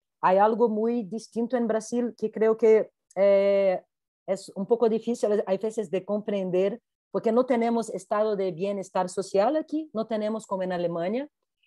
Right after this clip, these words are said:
pero tenemos la universidad pública. Y esto es un fenómeno en Brasil,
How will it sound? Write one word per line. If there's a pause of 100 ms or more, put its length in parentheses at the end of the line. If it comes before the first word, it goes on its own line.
(160)
pero
tenemos
la
universidad
pública. (180)
Y
esto
es
un
fenómeno
en
Brasil,